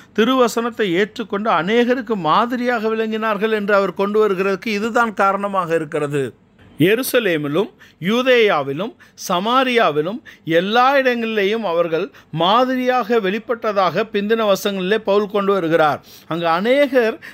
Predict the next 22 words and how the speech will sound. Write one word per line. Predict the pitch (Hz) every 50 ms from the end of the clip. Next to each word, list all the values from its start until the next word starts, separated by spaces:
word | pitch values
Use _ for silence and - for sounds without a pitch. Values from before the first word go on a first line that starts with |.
| _ - 165
மெக்கதோனியா, | 170 175 170 - 214 202 185 190 180 165 151 151 175 202 208 175 147
அகாயா, | 151 147 175 185 196 196 175 165 175 202
அநேக | 202 170 147 160 202 233 247 254 254
நாடுகளுக்கு | 226 196 185 196 202 208 190 196 190 185 - - 202 170 170 202 - - - -
அவர்கள் | - 156 156 160 156 160 151
வெளிச்சத்தை | 147 160 196 240 254 - - 262 254 - 208 180 180 226 302 302 _ - - - - _ _
மாதிரியாக | 151 156 165 185 220 262 254 269 254 254 240 240 240 196 202 214
வெளிப்படுத்தியதாக | 185 190 196 220 208 - 233 214 214 - 226 202 196 196 190 180 165 180 170
கொண்டு | - 180 175 175
வருகிறார். | 180 170 151 147 151 156 147 147 135 - - - - - _
நாம் | 160 165 165 170 165 165
மகிமையின் | 180 196 196 247 269 285 269 269 262 226 - -
கிரீடமாக | 214 220 226 226 220 208 208 202 180 196 202
விளங்கும்படிக்கு | 175 165 170 196 214 214 214 196 180 170 165 156 147 - 180 190 247 - - - -
இந்த | - 151 156 151 170
வெளிச்சம் | 202 233 254 - - 277 269 269
அங்கே | 233 202 190 190
மாதிரியாக | 175 156 156 - 196 240 254 262 254 254 247 247 233 190 214
இருக்கிறது. | 196 190 185 - 190 175 170 160 156 135 - - - - - -
அநேக | - 151 160 180 208 233 233 226 240
நாடு, | 214 202 190 180 180 160
மெக்கதோனியா, | 156 165 170 - 220 208 202 190 180 160 151 156 175